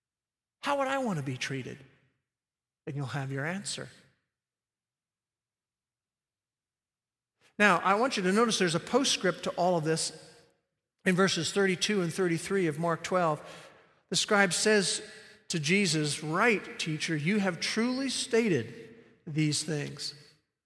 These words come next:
And notice in verse thirty-four,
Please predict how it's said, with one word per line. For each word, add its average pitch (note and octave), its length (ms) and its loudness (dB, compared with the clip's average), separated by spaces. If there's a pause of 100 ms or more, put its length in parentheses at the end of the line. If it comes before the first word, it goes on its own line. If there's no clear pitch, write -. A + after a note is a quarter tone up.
(920)
And F#3 160 8
notice A3+ 260 2
in F#3 60 0
verse G#3 260 4
thirty-four, G3 800 2